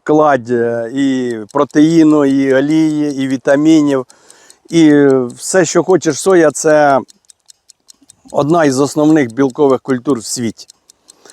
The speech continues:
з якої роблять масу продуктів. Ми н-, не про це сьогодні.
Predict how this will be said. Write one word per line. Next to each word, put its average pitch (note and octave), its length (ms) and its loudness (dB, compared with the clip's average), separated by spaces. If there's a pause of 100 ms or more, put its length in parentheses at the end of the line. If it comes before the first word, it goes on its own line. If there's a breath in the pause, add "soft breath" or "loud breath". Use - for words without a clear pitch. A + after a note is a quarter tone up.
(420 soft breath)
з A2 80 -2
якої D#3 380 2
роблять C#3+ 380 0 (380)
масу D3+ 460 -2
продуктів. A2 540 -8 (400)
Ми F#3+ 120 0
н-, D3+ 160 2
не D3+ 140 0
про C3 180 -2
це C3 180 0
сьогодні. A2 400 -6